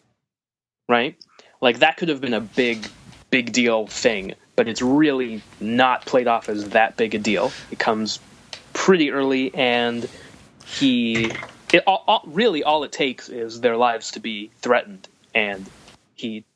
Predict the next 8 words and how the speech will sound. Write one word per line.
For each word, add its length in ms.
uh, 220
he 100
breaks 320
his, 300
his 240
vow 340
of 340
pacifism, 640